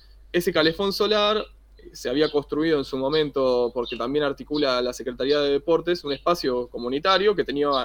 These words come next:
un baño, un, un baño que se equipó con una ducha. Entonces la, la idea fue, bueno, ¿cómo hacemos para garantizar que ese espacio comunitario tuviera acceso al agua caliente para uso sanitario, que representa prácticamente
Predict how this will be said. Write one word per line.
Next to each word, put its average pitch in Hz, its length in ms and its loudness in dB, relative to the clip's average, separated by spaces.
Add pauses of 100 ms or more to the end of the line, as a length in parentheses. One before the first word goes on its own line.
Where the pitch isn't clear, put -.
(120)
un 156 120 -6
baño, 156 400 2
un, 139 460 -10
un 147 140 -8
baño 170 280 0
que 151 80 -6
se 139 120 -10
equipó 147 300 2
con 151 160 4
una 147 140 0
ducha. 123 380 0 (840)
Entonces 196 380 2
la, 156 340 4
la 143 140 0
idea 190 220 4
fue, 180 160 0
bueno, 156 260 0
¿cómo 202 160 0
hacemos 202 300 -2
para 151 160 2
garantizar 151 480 -4
que 160 80 -4
ese 190 100 -2
espacio 180 300 -2
comunitario 196 680 -2 (140)
tuviera 147 560 6 (640)
acceso 147 480 0
al 151 80 4
agua 170 180 4
caliente 156 420 2
para 131 160 0
uso 160 160 -2
sanitario, 208 760 0 (360)
que 139 480 6
representa 214 840 0
prácticamente 185 960 0